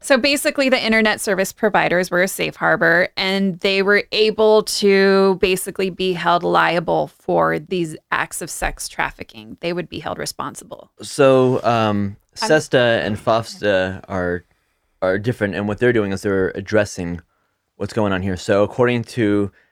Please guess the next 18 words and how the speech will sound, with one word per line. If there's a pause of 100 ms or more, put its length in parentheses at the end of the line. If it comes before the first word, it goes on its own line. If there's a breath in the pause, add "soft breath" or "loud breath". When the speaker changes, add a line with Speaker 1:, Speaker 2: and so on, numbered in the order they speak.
(120)
Speaker 2:
Section
two
thirty
of
the
nineteen
ninety-eight
Communications
Decency
Act, (640)
that
actually
created
kind
of
a
safe
harbor